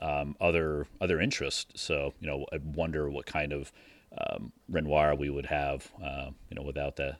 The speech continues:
that happening. And of course, he, he did start with, uh, ceramics, um, initially, which, uh, I think his father kind of posed to him, and I, I don't wanna say pushed him into, but,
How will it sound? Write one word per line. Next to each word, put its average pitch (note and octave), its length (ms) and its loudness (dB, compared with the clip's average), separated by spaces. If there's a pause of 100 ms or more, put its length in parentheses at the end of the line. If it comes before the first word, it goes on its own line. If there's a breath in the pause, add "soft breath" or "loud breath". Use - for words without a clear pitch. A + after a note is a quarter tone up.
that C#2+ 140 -2
happening. C#2 440 -4 (220)
And C#2 200 -6
of - 120 -18
course, - 180 0
he, D#2 180 -2
he - 80 2
did F2 200 6
start D#2 340 4
with, C#2+ 300 -2
uh, C#2 220 0 (280 loud breath)
ceramics, F2+ 800 6 (340 loud breath)
um, D2 640 2
initially, D#2+ 580 4
which, D2 300 -2
uh, C#2 240 2
I E2+ 60 -2
think E2+ 180 -4
his D2 160 -4
father D2 400 2
kind C#2+ 180 -4
of C2+ 160 -8 (520 loud breath)
posed D2 640 2 (140)
to G2 260 4
him, D#2 420 2
and C#2+ 220 -6 (120)
I, B2 160 0
I G2 60 2
don't D#2+ 100 2
wanna C2+ 100 -4
say - 120 -6
pushed - 300 -2
him C2+ 100 -6
into, C#2+ 400 -4
but, C2+ 240 -4